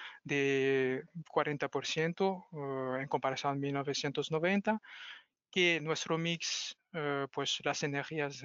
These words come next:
renovables representa treinta y dos por ciento del mix de, eh, de las energías que consumimos y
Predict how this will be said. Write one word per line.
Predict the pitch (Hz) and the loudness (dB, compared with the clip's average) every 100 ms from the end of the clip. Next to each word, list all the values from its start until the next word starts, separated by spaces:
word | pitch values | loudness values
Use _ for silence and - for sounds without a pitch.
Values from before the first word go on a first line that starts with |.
| 135 | -2
renovables | 143 143 143 143 135 - - - | 0 0 2 2 0 -2 -6 -14
representa | 165 143 - 135 - 139 139 | -10 -8 -4 -4 -2 -2 -2
treinta | 156 156 151 | -2 -4 -4
y | 147 | -4
dos | 147 143 | -2 -2
por | - 143 | -2 -4
ciento | - 147 147 147 143 | -6 -4 -4 -4 -2
del | 139 135 | -2 -4
mix | 135 139 - - | -4 -6 -6 -4
de, | 135 135 135 131 | -4 -2 -2 -2
eh, | 127 123 120 120 120 120 117 - - - - - | -2 0 0 0 -2 -4 -8 -12 -10 -10 -12 -6
de | 147 | 0
las | 147 139 | 2 2
energías | 160 156 143 170 160 143 - | 2 2 0 2 2 2 -2
que | 143 | -6
consumimos | - - 160 175 202 226 - - - - - | -4 -2 0 2 4 4 2 -6 -14 -16 -10
y | 170 175 202 | -4 -2 -4